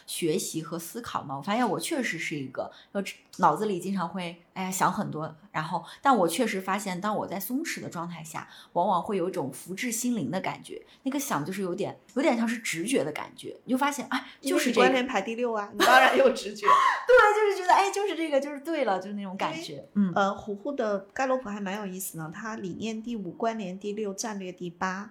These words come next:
Speaker 1: 嗯，嗯。
Speaker 2: 所以你有的时候你既有深度思考，你有，也有很多头脑中好像不知道怎么冒出来的奇思妙想。
Speaker 1: 是的，是的，我有这种感觉。就有点你不知道那个信息可能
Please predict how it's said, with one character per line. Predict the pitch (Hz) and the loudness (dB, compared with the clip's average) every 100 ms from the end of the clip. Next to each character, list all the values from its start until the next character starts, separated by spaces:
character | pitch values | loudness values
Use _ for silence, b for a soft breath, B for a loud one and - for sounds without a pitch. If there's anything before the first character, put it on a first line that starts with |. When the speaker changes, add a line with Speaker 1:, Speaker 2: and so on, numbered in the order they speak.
| - | 2
Speaker 1:
嗯， | 208 185 - | 2 2 -2
嗯。 | 202 | 0
Speaker 2:
所 | 220 | 2
以 | 247 262 | 2 0
你 | 208 180 - | -2 -4 0
有 | 190 - | 0 4
的 | 202 | 2
时 | - 180 | 2 -4
候 | 180 214 | -4 -2
你 | 190 | -2
既 | 160 - 294 | -4 -4 -2
有 | 208 | -2
深 | - - 220 226 | -2 -2 -4 -4
度 | 196 | -4
思 | 190 - | -4 -4
考， | 165 - - - B B | -6 -4 -4 -6 B B
你 | - 226 | -4 -2
有， | 240 202 202 - | 0 0 -2 -4
也 | 190 208 | 2 4
有 | 254 247 | 4 0
很 | 247 - 180 - - | 0 -4 -6 -6 -2
多 | 190 196 196 - | 0 0 -2 -12
头 | - 190 185 | -10 -6 -4
脑 | 240 202 | -4 -4
中 | - 208 | -6 -12
好 | 220 | -10
像 | - 214 220 | -12 -10 -2
不 | 427 | -2
知 | - 392 | 0 0
道 | 370 254 | 2 0
怎 | 208 - | -2 -4
么 | 151 | -6
冒 | 196 349 453 427 277 | -6 -4 -2 2 0
出 | 202 - | 0 -8
来 | 185 175 | -8 -8
的 | - 175 | -10 -10
奇 | - - | -8 -4
思 | - - | -4 -6
妙 | 170 170 | -8 -10
想。 | 175 - - - - B B | -8 -8 -10 -14 -14 B B
Speaker 1:
是 | - - 294 | -2 0 4
的， | 247 | 2
是 | 247 277 | 0 -4
的， | 233 196 | 0 2
我 | 190 233 | 2 4
有 | 254 202 | 4 4
这 | 202 | 2
种 | 208 202 | 0 0
感 | 214 196 175 | -2 -6 -8
觉。 | - 147 143 - _ _ - | -10 -10 -10 -14 _ _ -6
就 | 294 | 0
有 | 277 | 4
点 | 269 196 | 4 2
你 | |
不 | 170 233 | -2 -4
知 | 285 | 0
道 | 262 | 2
那 | 233 | 2
个 | 233 | 0
信 | - 247 | -2 -2
息 | 226 240 | -4 -6
可 | 233 | -6
能 | 156 170 | -6 -6